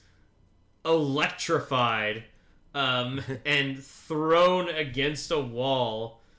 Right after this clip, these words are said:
Speaker 1: uh, by a female demon who is played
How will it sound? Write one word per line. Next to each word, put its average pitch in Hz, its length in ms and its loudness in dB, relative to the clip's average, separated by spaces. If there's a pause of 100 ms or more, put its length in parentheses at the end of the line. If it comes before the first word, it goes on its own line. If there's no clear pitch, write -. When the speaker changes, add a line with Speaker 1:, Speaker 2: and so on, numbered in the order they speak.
(460)
Speaker 1:
uh, 123 440 0
by 135 360 2
a 123 220 -2
female 131 720 -2
demon 131 560 -4 (420)
who 196 300 0
is 185 260 -4
played 147 680 0